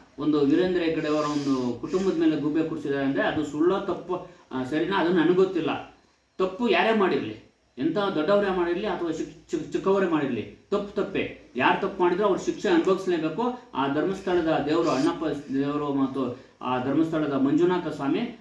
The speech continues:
ಅವ್ರಿಗೆ ಶಿಕ್ಷೆ ಕೊಡೋಂಗೆ ಮಾಡ್ಲಿ. ನಮ್ಮ ಹಾಗೆ ಏನು ನಮ್ಮ ಧಾರ್ಮಿಕ ಒಂದು ಕ್ಷೇತ್ರಕ್ಕೆ ಧರ್ಮಸ್ಥಳಕ್ಕೆ ನಂಬಿಕೆ ಇಟ್ಟು ಹೋಗ್ತಾ ಇದ್ರು ಭಕ್ತಾದಿಗಳು ಅದೇ ಮುಂದುವರಿಕೆ ಆಗ್ಲಿ. ಯಾವುದೇ ಕಾರಣಕ್ಕೂ, ಆ, ಧರ್ಮಸ್ಥಳದ ಒಂದು ದೇವಸ್ಥಾನದ ಒಂದು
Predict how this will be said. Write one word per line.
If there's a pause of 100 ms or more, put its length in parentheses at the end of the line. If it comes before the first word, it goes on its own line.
(120)
ಅವ್ರಿಗೆ
ಶಿಕ್ಷೆ
ಕೊಡೋಂಗೆ
ಮಾಡ್ಲಿ. (2000)
ನಮ್ಮ (480)
ಹಾಗೆ (220)
ಏನು
ನಮ್ಮ
ಧಾರ್ಮಿಕ
ಒಂದು
ಕ್ಷೇತ್ರಕ್ಕೆ
ಧರ್ಮಸ್ಥಳಕ್ಕೆ (240)
ನಂಬಿಕೆ
ಇಟ್ಟು
ಹೋಗ್ತಾ
ಇದ್ರು
ಭಕ್ತಾದಿಗಳು (160)
ಅದೇ
ಮುಂದುವರಿಕೆ
ಆಗ್ಲಿ.
ಯಾವುದೇ
ಕಾರಣಕ್ಕೂ,
ಆ,
ಧರ್ಮಸ್ಥಳದ
ಒಂದು
ದೇವಸ್ಥಾನದ
ಒಂದು